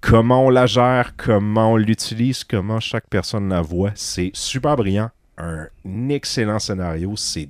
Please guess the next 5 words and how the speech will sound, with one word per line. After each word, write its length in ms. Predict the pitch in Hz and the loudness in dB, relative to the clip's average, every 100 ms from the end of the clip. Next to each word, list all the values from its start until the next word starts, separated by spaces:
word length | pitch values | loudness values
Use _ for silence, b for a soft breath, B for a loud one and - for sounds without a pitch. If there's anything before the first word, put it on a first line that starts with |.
| 69 | -10
drôle, 480 | 92 80 98 120 110 B B | -8 2 2 4 0 B B
c'est 420 | - - 90 87 - | -8 -6 -2 -4 -6
visuellement 680 | 78 85 82 92 90 98 - | -12 -8 -2 -2 0 -2 -4
incroyable. 500 | 98 120 92 98 113 - - _ | -2 2 2 2 -4 -16 -20 _
Moi, 440 | 101 92 104 110 | -4 2 4 2